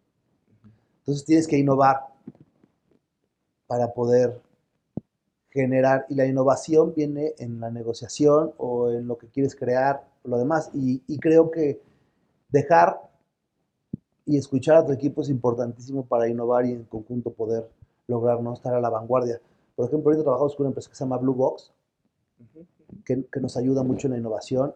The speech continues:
Speaker 1: y nos trae proyectos que nos pueden generar. Pero te voy a platicar algo que, que genera en, en, en, ahora en,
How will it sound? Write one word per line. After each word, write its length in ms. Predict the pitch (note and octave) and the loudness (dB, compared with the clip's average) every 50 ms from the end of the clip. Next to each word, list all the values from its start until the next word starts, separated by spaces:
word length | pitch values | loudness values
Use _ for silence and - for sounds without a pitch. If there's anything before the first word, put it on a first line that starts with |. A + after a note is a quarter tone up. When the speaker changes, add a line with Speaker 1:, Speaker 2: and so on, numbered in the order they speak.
| _ | _
Speaker 1:
y 60 | - A#2+ | -12 -12
nos 180 | A#2 A2 - _ - | -12 -12 -14 _ -4
trae 200 | B2+ B2 B2+ B2 | -2 -2 -2 -2
proyectos 500 | - B2+ A#2+ A2+ A#2 A#2+ A#2 - A#2 - | -4 -6 -6 -6 -6 -8 -10 -10 -16 -14
que 80 | A#2+ | -14
nos 100 | A2+ - | -14 -14
pueden 240 | _ - A#2+ B2 B2 - | _ -6 -6 -6 -6 -6
generar. 400 | - A#2+ B2 B2+ C#3 D#3+ - - _ _ _ _ _ _ _ - | -10 -8 -4 -4 -4 -4 -4 -8 _ _ _ _ _ _ _ -4
Pero 100 | - C#3 | -4 0
te 60 | C3 E3 | 2 4
voy 100 | G3 G#3 | 2 4
a 60 | - | 2
platicar 440 | F#3 D3 D3+ - F3 F3+ F3+ - - _ _ _ _ _ _ _ _ _ _ _ _ _ _ _ _ _ _ _ - | 2 -2 -2 -2 -2 -2 -2 -4 -10 _ _ _ _ _ _ _ _ _ _ _ _ _ _ _ _ _ _ _ -4
algo 360 | - D3 D#3 D#3 D3+ D#3 - _ _ _ _ _ | 2 4 6 6 4 2 -4 _ _ _ _ _
que, 360 | - C3+ A#2+ A2+ A2+ A#2 - _ _ _ _ | -8 -6 -6 -6 -6 -8 -12 _ _ _ _
que 100 | _ A2+ | _ -16
genera 560 | - C3 C3 C#3 C3 C3 B2 A#2+ A#2 A#2 - - | -12 -6 -2 0 2 2 2 2 2 -2 -4 -8
en, 300 | A2+ A2+ A2 G#2+ G#2+ - _ | -14 -14 -14 -16 -18 -20 _
en, 320 | A#2 A#2 A2+ A2+ A2 G#2+ _ _ _ _ _ _ | -20 -20 -20 -18 -20 -20 _ _ _ _ _ _
en, 320 | A2+ G#2+ G#2+ G#2+ G#2+ G#2 _ _ - | -20 -20 -20 -20 -20 -20 _ _ -10
ahora 280 | B2 B2 B2 B2 A#2+ A#2 | -6 -4 -2 -2 -2 -4
en, 100 | A#2 | -6